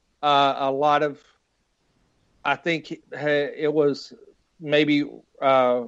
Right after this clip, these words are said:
week one rust, uh, getting, getting to him to get him going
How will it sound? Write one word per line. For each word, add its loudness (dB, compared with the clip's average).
week -4
one 2
rust, 0
uh, 2
getting, -2
getting 0
to -2
him -2
to 0
get -4
him -4
going 2